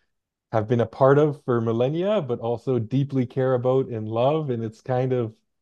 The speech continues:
just gonna be my own musings, philosophies, stories, teachings around all of that and personal experience.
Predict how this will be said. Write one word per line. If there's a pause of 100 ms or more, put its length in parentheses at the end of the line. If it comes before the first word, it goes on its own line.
(840)
just
gonna
be
my
own
musings,
philosophies,
stories, (920)
teachings
around
all
of
that (580)
and
personal
experience.